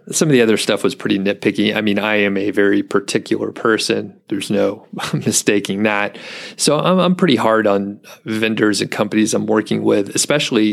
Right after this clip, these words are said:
if it's in this capacity, right? So I'm telling you, "Hey, I'm working with Brand Builder." So I'm, I'm pretty rough on the teams and probably more harsh than I would be if I was just a standard regular old customer.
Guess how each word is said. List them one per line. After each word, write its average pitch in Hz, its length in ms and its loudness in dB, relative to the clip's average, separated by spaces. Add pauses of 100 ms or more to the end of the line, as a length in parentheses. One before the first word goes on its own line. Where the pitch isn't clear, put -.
if 120 120 -2
it's - 320 -2
in 107 200 -2
this 107 180 2
capacity, - 680 -8
right? 98 280 -2
So 104 180 0
I'm 101 280 -2 (320)
telling 101 280 0
you, 98 120 -2
"Hey, 127 160 2
I'm 104 120 0
working 104 280 0
with 101 160 -4
Brand 107 280 2
Builder." 101 300 0
So - 160 0
I'm, 104 240 0 (100)
I'm 113 140 -2
pretty 123 260 2
rough 101 560 0
on 104 220 2
the 98 100 -2
teams 113 680 0 (180)
and 104 160 -2
probably 104 440 0
more 98 240 -2
harsh - 640 -2 (140)
than 101 300 0
I 101 120 0
would 143 260 4
be 113 200 4
if 107 140 -2
I 101 60 0
was 95 160 -2
just - 220 -4
a 98 140 0
standard 101 520 -4
regular 104 380 0
old 101 220 -8
customer. - 500 -4